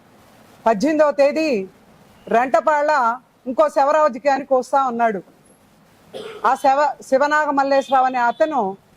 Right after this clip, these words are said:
బెట్టింగులు పెట్టి, పందాలు పెట్టి, అప్పుల పాలై, ఆ అప్పుల ఊబిలో నుంచి బయట పడలేక తండ్రి కొడుకులకి ఆస్తుల దగ్గర విభేదాలు వచ్చి, ఆ క్రమంలో అతను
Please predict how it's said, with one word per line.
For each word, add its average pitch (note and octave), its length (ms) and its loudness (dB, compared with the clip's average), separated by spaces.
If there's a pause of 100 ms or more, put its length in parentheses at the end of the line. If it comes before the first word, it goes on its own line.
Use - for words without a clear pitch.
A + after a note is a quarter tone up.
(640)
బెట్టింగులు D4+ 500 0
పెట్టి, D4 260 0 (760)
పందాలు C#4+ 460 0
పెట్టి, C#4+ 300 0 (680)
అప్పుల D4+ 360 0 (120)
పాలై, C#4 320 2 (580)
ఆ A3+ 100 0 (100)
అప్పుల D4+ 200 -2 (100)
ఊబిలో D#4+ 340 0
నుంచి C#4 160 -8 (100)
బయట C4+ 180 2 (120)
పడలేక D4 380 0 (720)
తండ్రి C#4 360 0
కొడుకులకి D4 420 -2 (140)
ఆస్తుల D4+ 300 -2
దగ్గర C#4+ 260 0
విభేదాలు C#4+ 500 2
వచ్చి, D#4 220 -8 (540)
ఆ A3+ 160 2 (120)
క్రమంలో D#4+ 520 -2
అతను C#4 220 -6